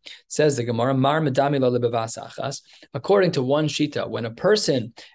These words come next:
asks about himself and his friend, that's the same thing as bevas achas. It's as if you both showed up at the same time to ask a shaila, and therefore we have to be metame. That's the shita of Rabbi Yossi.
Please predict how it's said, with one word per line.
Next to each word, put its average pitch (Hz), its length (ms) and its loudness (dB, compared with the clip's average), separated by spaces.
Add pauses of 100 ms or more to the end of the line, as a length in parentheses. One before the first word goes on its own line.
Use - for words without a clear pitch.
(160)
asks 175 520 0
about 127 260 0
himself 147 460 0
and 127 80 -2
his 123 160 -8
friend, 139 320 -2
that's 143 260 -2
the 139 80 -4
same 190 420 -2
thing 170 160 0
as 135 120 0
bevas 131 360 -2
achas. 127 380 -4
It's 123 160 -4
as 131 140 -4
if 170 120 -6
you 147 100 -4
both 156 380 0 (360)
showed 160 240 4
up 151 140 2
at 135 100 -6
the 139 40 -8
same 147 280 -2
time 127 240 -4
to 123 120 -4
ask 120 240 -4
a 131 40 -4
shaila, - 500 -8 (240)
and 117 100 -4
therefore 143 280 2
we 127 100 0
have 127 200 -2
to 123 60 -6
be 120 120 -4
metame. 110 520 -8
That's 123 260 -2
the 127 60 -2
shita 127 260 -2
of 110 80 -4
Rabbi 104 180 -6
Yossi. - 440 -6